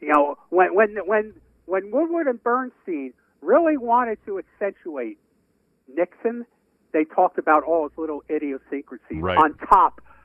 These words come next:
Speaker 1: of the law breaking and the other things that he did. So while these by themselves, and, like, you're right, there are lots of executives that, that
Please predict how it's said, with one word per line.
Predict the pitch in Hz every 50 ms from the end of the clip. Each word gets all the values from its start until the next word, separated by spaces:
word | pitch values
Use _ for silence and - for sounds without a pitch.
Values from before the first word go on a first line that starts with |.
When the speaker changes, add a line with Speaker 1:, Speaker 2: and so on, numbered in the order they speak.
| _ _ _ -
Speaker 1:
of | 147 147 139 - _ - 143
the | 151
law | 135 147 156 147 143 143
breaking | 139 135 127 123 123 - - 120 104 104 - _ _ _ _
and | 131 139
the | 139 131 131
other | 143 147 135 151 127
things | - - 120 113 107 - _
that | 131 113 98 -
he | - 113 101 _
did. | - 104 90 - - _ _ _ _ _ -
So | 180 160 156 - _ _ _ _
while | 170 175 190 190 175 - - - _
these | - 277 311 330 311 - _
by | - 226 226 214
themselves, | 208 196 - _ - 330 302 247 208 - _
and, | 220 202 208
like, | 208 220 220 -
you're | 202 247 262
right, | 262 311 294 190 127 - _ _ _ _ _
there | 165 175 180 170
are | 170 175 175 170
lots | 170 170 180 214 226 -
of | 269 240
executives | 262 262 - _ 254 240 226 - - 185 175 165 147 - _ _ _ _ _ _ _
that, | - 156 156 156 151 _
that | 165 156 151 151 143